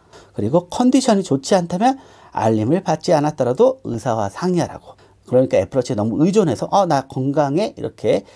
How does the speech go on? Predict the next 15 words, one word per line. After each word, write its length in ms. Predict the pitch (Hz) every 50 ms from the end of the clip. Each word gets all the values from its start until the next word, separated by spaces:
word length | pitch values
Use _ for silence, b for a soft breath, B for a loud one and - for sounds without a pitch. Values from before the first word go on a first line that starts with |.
| b b b b
파악하지 400 | - 175 170 - 190 175 170 160
마시고 500 | 135 - - - - 208 202 151 - b b b b b
자신의 420 | b - - 165 160 - 185 190 175
몸이 300 | 127 110 110 113 - -
이상이 340 | - - 110 - 165 160 143
있다. 360 | 104 - - - - - - _ _
그러면 520 | - 101 98 101 104 104 98 117 127 131 -
의사 200 | 104 104 117 117
선생님을 300 | 113 107 101 95 110 113
찾아가라는 800 | - - - 247 226 214 - 98 90 143 82 113 160 185 180 b b b b b
의미입니다. 760 | b 117 123 143 165 143 113 95 90 - - - - - - _ _ _ _ _
그리고 480 | - - 87 82 - 180 202 220 220 -
의사와 460 | - 117 123 135 143 117 110 113 131 147
상의 360 | - - - 220 233 254 254
없이 420 | 214 - - - - 196 233 247